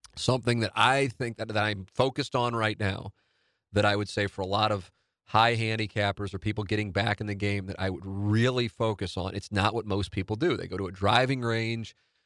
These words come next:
and maybe they'll start out with a seven iron and screw around for a little bit, and eventually they're gonna sit there and just start hammering balls with three woods and drivers.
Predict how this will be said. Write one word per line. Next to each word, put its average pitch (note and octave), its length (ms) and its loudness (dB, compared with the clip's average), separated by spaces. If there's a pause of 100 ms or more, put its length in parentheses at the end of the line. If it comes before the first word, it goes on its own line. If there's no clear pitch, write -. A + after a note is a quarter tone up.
(320)
and F#2 360 2
maybe B2+ 320 6
they'll A#2 120 2
start A2 300 2
out G#2+ 140 2
with G2+ 100 -8
a G2 60 -8
seven A2 340 -2
iron G#2 320 -2
and F#2+ 100 -8
screw - 280 -2
around G#2 320 4
for G2+ 100 -4
a G2 40 -2
little G2 160 -2
bit, G2 200 0
and F#2 60 -6
eventually G#2 540 -2
they're G2+ 120 0
gonna G2 140 -4
sit G#2 180 -4
there G2 120 -2
and F#2 80 -6
just F#2+ 120 -8
start D#2+ 220 -4
hammering G#2 420 0
balls G2+ 340 0
with F2 100 -10
three G#2 200 -2
woods G#2 200 -2
and F2+ 100 -8
drivers. G#2 580 0